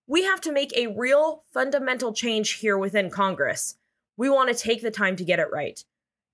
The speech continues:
Dude, get it together. The time for this was January, before you chose McCarthy.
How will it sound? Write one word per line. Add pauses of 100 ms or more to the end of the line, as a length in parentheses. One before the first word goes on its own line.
(200)
Dude, (500)
get
it
together. (420)
The
time
for
this
was
January,
before
you
chose
McCarthy.